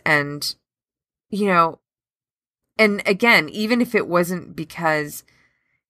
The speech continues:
even if it wasn't about me and me, it wasn't this like, "Oh, you didn't do it perfect for you." It was more like,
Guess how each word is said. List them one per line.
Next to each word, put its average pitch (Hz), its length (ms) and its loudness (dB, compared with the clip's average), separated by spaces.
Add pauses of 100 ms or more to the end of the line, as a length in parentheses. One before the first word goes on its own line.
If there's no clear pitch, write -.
even 233 280 4
if 320 60 0
it 208 120 4
wasn't 196 240 4
about 160 240 4
me 156 460 2
and 156 280 2
me, 170 400 0 (300)
it 165 60 -8
wasn't 185 280 0
this 165 220 -4
like, 143 260 -8
"Oh, 214 160 6
you 196 140 4
didn't 175 200 -2
do 165 120 4
it - 80 2
perfect 165 420 2
for - 160 -4
you." 147 320 0
It 185 120 2
was 160 180 -2
more 160 240 0
like, 135 260 -8